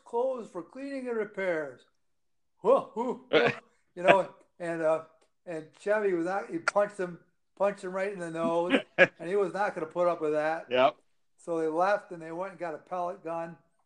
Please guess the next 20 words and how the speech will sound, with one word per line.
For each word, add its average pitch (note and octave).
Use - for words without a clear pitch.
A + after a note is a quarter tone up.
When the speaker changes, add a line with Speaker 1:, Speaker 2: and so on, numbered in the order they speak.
Speaker 1:
and D3+
they D#3
run D#3+
up G3
to F#3
the F3
front F3
gate, F3
and E3
there's E3
John E3
Candy, D3
who D#3
meets E3+
them D#3
and D3+
says, D#3
"Park's F3
closed, C4+
folks. F#3+